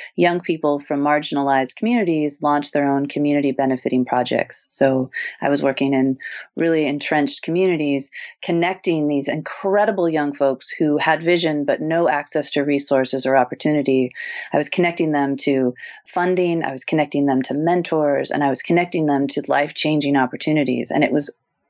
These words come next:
really meaningful, significant work that, you know, fulfilled my soul and, and made me feel like I was of service. But I was putting so much of myself into it that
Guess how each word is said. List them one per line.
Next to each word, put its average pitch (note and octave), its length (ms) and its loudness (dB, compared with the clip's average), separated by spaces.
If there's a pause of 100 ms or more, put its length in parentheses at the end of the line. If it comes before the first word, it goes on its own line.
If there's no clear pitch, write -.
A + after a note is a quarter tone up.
(220)
really A#3+ 400 0
meaningful, E3 840 0 (300)
significant F3+ 800 0
work D3 380 0
that, C3+ 320 0 (160)
you - 180 -2
know, - 180 -6 (160)
fulfilled F3+ 440 -2
my D3+ 160 -2
soul D3 580 2
and, B2+ 240 0 (340)
and D#3+ 200 0
made D#3+ 180 2
me D3+ 140 0
feel D3+ 280 -2
like C3+ 220 0
I C3 140 0
was C3 160 -4
of C3 100 -10
service. D#3+ 680 -2 (460)
But E3 320 0
I F#3 240 2
was D#3+ 300 -2 (600)
putting F3 440 0 (200)
so - 280 2
much F3 240 0
of D#3+ 100 -4
myself D3+ 460 2
into C#3+ 320 0
it C3 260 0
that C#3 300 0